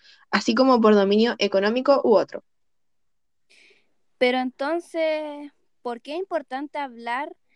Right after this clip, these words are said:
Speaker 2: de discriminación racial y no solo hablar de discriminación?
Speaker 1: Em, voy a usar de nuevo al,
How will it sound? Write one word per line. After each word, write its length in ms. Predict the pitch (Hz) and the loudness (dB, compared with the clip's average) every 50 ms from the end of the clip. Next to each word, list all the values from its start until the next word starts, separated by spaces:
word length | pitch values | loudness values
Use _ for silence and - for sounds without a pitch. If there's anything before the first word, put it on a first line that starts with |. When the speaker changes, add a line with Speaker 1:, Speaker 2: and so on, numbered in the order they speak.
| _ _ _ _ _ _ _ | _ _ _ _ _ _ _
Speaker 2:
de 320 | - 196 208 220 208 - _ | -18 -12 -8 -8 -8 -8 _
discriminación 880 | - 196 220 247 _ - 226 208 202 196 185 175 _ - 214 196 185 185 | -14 -14 -14 -14 _ -14 -14 -12 -12 -14 -14 -16 _ -16 -14 -14 -14 -12
racial 500 | - - 240 262 - 311 302 311 359 370 _ _ _ | -12 -12 -12 -12 -10 -10 -8 -8 -8 -10 _ _ _
y 160 | _ - 240 233 | _ -12 -10 -8
no 260 | 247 247 277 311 330 | -8 -6 -6 -8 -8
solo 340 | - - 330 330 320 330 330 311 - | -8 -6 -6 -4 -4 -4 -6 -6 -6
hablar 360 | - 294 311 311 311 320 320 320 | -8 -8 -8 -6 -6 -8 -8 -8
de 460 | 330 320 320 311 311 311 311 302 _ _ | -8 -8 -8 -8 -8 -10 -12 -14 _ _
discriminación? 840 | - 262 294 - - 311 294 294 302 302 339 349 - 381 - - _ _ _ _ _ _ _ _ _ _ _ _ _ _ _ _ _ _ _ _ _ _ _ _ - - _ _ _ _ _ _ _ _ _ - | -16 -16 -16 -16 -16 -16 -14 -14 -14 -14 -14 -16 -14 -16 -18 -18 _ _ _ _ _ _ _ _ _ _ _ _ _ _ _ _ _ _ _ _ _ _ _ _ -20 -20 _ _ _ _ _ _ _ _ _ -4
Speaker 1:
Em, 440 | - 214 208 208 202 202 202 196 - - | 0 2 2 2 2 0 -2 -4 -6 -4
voy 220 | 208 196 220 247 | 2 2 4 4
a 20 | |
usar 220 | 269 262 285 277 285 | 4 2 2 2 2
de 100 | 294 285 | 2 2
nuevo 380 | 220 180 185 190 202 208 214 208 - - | 0 0 2 2 2 2 2 0 0 -2
al, 800 | - 196 196 202 196 196 196 196 202 202 202 196 196 202 214 | -2 -2 0 0 0 0 0 -2 -2 -2 -4 -6 -6 -8 -10